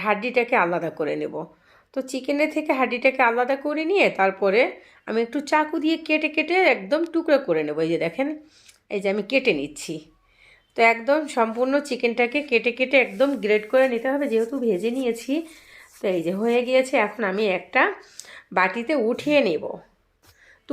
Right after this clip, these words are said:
উঠিয়ে নিয়ে একটা সাইডে রেখে দিব। তারপর এই জায়গাটা টিস্যু দিয়ে আমি একদম পরিষ্কার করে নিচ্ছি। আর এখন আমি সস বানিয়ে নিব। তো এখানে মেয়োনিজ নিয়ে নিব। মেয়োনিজ আমি আমার পছন্দ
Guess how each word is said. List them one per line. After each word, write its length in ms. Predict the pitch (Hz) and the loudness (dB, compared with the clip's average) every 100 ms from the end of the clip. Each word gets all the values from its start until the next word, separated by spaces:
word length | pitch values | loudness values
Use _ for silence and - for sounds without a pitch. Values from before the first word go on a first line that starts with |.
| 262 | -2
উঠিয়ে 240 | 269 311 311 | 0 2 4
নিয়ে 140 | 320 330 | 4 4
একটা 160 | 285 269 254 | 4 0 0
সাইডে 240 | 226 226 226 | 2 4 4
রেখে 220 | 208 202 277 | 2 0 -2
দিব। 140 | 262 247 370 440 - _ _ _ _ _ _ _ _ _ _ _ - - - | 0 0 0 -2 -10 _ _ _ _ _ _ _ _ _ _ _ -20 -20 2
তারপর 240 | 277 330 320 | 4 6 6
এই 60 | 247 247 | 6 6
জায়গাটা 280 | 240 262 320 | 2 0 -2
টিস্যু 200 | 330 320 339 | -2 0 2
দিয়ে 100 | 311 285 | 4 4
আমি 120 | 294 415 - | 4 0 -4
একদম 180 | 202 233 277 | -2 -2 2
পরিষ্কার 320 | 247 208 - 233 | 2 2 2 2
করে 140 | 226 226 208 | 4 4 2
নিচ্ছি। 320 | 208 - 320 392 - - - - | -2 -4 -4 -4 -8 -18 -8 -2
আর 100 | 185 185 247 | 0 2 0
এখন 200 | 262 302 262 | 2 0 0
আমি 120 | 208 208 | -2 0
সস 200 | 277 294 277 | 2 2 4
বানিয়ে 240 | 302 285 202 | 2 2 0
নিব। 120 | 151 147 143 - - - | -2 -6 -8 -16 -20 -16
তো 40 | - 220 | -2 0
এখানে 220 | 262 269 254 | 2 2 4
মেয়োনিজ 420 | 214 220 240 269 269 | 4 4 0 -2 0
নিয়ে 160 | 254 247 | 0 2
নিব। 120 | 247 247 359 349 - - - _ | 0 2 0 -2 -12 -20 -20 _
মেয়োনিজ 360 | 233 240 277 320 302 | 0 2 2 2 2
আমি 120 | 294 294 | 2 4
আমার 160 | 277 294 294 | 4 2 2
পছন্দ 300 | 294 285 302 | 0 0 -2